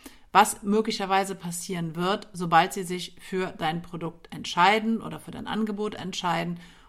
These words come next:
und es dann entsprechend anwenden oder aber, wenn es eine Dienstleistung ist, von dir umsetzen lassen. Das heißt, es geht um die Folgen,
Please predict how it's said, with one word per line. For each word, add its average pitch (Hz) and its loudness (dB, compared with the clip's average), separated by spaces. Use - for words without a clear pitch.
und 185 -4
es 175 -6
dann 160 2
entsprechend 165 -8
anwenden 165 -4
oder 190 2
aber, 160 -2
wenn 160 -6
es 165 -10
eine 160 -8
Dienstleistung 156 -4
ist, 165 -12
von 156 -10
dir 165 -6
umsetzen 190 -4
lassen. - -12
Das 156 -4
heißt, 190 6
es 139 -8
geht 226 0
um 190 -4
die 170 -8
Folgen, 226 -4